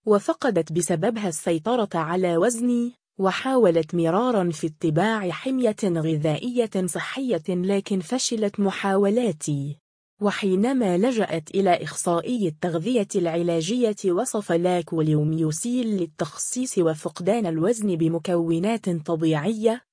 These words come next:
وبعد تجربتي له جعلني ألتزم بالنظام الغذائي بسهولة وبدون عناء، وساعدني في التخلص من الوزن الزائد.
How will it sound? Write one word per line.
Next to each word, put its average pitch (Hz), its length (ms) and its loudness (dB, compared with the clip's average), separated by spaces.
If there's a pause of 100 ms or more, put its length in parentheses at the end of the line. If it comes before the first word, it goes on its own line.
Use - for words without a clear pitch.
(120)
وبعد 190 500 4
تجربتي 185 680 0
له 220 360 2
جعلني 185 720 0
ألتزم 220 520 0
بالنظام 175 600 0
الغذائي 160 840 0
بسهولة 170 680 -2
وبدون 170 680 0
عناء، 175 500 -2 (420)
وساعدني 226 880 2
في - 120 -2
التخلص 247 720 0
من 190 240 2
الوزن 208 460 2
الزائد. 190 720 -2